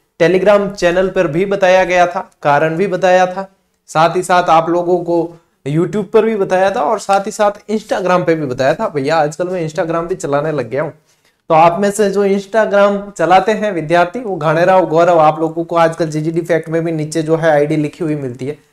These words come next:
फटाफट से जाके फॉलो कर लेना, क्योंकि काफी अच्छी और रोचक जानकारियां वहां पे भी और बीच बीच में interact होते रहेंगे, Activities की जानकारी आप लोगों को मिलती रहेगी, Social activities जो होती है उसकी भी जानकारी वहां से मिलेगी। घाणेराव गौरव नाम से है, देख लेना, और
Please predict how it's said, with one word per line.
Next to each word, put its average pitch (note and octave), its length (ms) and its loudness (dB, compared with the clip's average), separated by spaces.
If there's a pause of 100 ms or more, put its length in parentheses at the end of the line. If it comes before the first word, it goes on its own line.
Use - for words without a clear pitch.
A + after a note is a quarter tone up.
(180)
फटाफट F#3 320 2
से F3+ 140 -6
जाके D3+ 240 -2
फॉलो D3 320 -2
कर C#3+ 140 -6
लेना, C3+ 240 -4
क्योंकि F3+ 540 -4 (240)
काफी D#3 260 0
अच्छी E3+ 320 -2
और E3 160 0
रोचक D#3 220 -4
जानकारियां D3+ 540 -2
वहां C3+ 120 -2
पे E3 120 -4
भी A#3+ 100 -8
और B3 160 -2
बीच G#3+ 360 -4
बीच G#3+ 160 -4
में G#3 120 -2
interact F#3+ 400 -2
होते D#3+ 180 0
रहेंगे, D#3 260 0
Activities G3 680 -2
की F#3+ 140 -6
जानकारी D3 420 -2
आप C#3 200 0
लोगों C#3 220 -4
को C#3 160 0 (360)
मिलती F#3+ 240 4
रहेगी, C3+ 280 -2
Social G#3+ 420 0
activities E3+ 540 -2
जो C#3 80 -6
होती C3 180 -8
है G#3 60 -8
उसकी G#3+ 320 -6
भी F#3 100 2
जानकारी C#3+ 420 -4
वहां C3 200 -6
से D#3 140 -8
मिलेगी। B2 380 -6 (300)
घाणेराव D#3+ 440 2
गौरव D#3+ 280 2
नाम D3 240 -2
से E3 120 -8
है, D#3 240 -12
देख D#3 200 2
लेना, D3 300 -4 (380)
और D#3 380 2